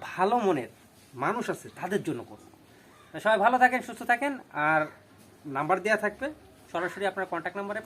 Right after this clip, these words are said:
ফোন দিয়ে অর্ডার করবেন। মালামাল হাতে পাওয়ার পরে ভিডিও কলে কথা বলে এর ব্যবহার, নিয়মকানুন সব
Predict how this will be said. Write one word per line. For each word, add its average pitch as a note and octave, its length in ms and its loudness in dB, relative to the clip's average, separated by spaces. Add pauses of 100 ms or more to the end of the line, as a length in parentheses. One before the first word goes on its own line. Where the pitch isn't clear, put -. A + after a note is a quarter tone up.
ফোন G3 180 -6
দিয়ে D4 140 -8 (380)
অর্ডার A3 220 4
করবেন। A#3 320 0
মালামাল B3+ 360 2
হাতে B3+ 260 -2
পাওয়ার A#3+ 300 4
পরে A#3 220 0 (100)
ভিডিও G#3+ 220 -4
কলে A3 220 -2
কথা G#3+ 240 -2
বলে A3+ 260 -2
এর F3+ 140 2
ব্যবহার, G3+ 340 6 (100)
নিয়মকানুন G#3+ 440 -4 (440)
সব F#3 100 -2